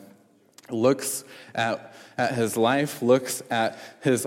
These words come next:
offering to God, and looks at God's response to his offering and his life,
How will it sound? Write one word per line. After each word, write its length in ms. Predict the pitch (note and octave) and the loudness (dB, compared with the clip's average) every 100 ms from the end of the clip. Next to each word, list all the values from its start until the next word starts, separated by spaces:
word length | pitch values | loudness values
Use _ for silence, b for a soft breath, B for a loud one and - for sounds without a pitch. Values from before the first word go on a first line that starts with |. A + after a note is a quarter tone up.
| - | 2
offering 540 | A#2 C#3 - C#3+ C3+ | 4 4 2 0 0
to 120 | B2+ | -2
God, 340 | A#2 A#2+ C3 A#2+ | -2 0 2 2
and 140 | A#2 | 4
looks 280 | A#2+ D3 - | 4 2 0
at 200 | A#2+ A2+ | -2 0
God's 340 | B2 B2+ A#2+ | 0 0 -2
response 800 | A#2 G#2 - C#3+ D3 C#3 - - | -2 -2 -2 2 2 2 -2 -6
to 100 | C3+ | -2
his 200 | A#2+ G#2+ | -2 -2
offering 480 | F2+ G2+ G2+ G#2+ G#2 | -2 -2 -2 -4 -2
and 180 | G2+ G#2 | -4 -4
his 220 | A2+ G#2 | -6 -2
life, 400 | G#2 F#2+ G2+ - | 0 0 -4 -10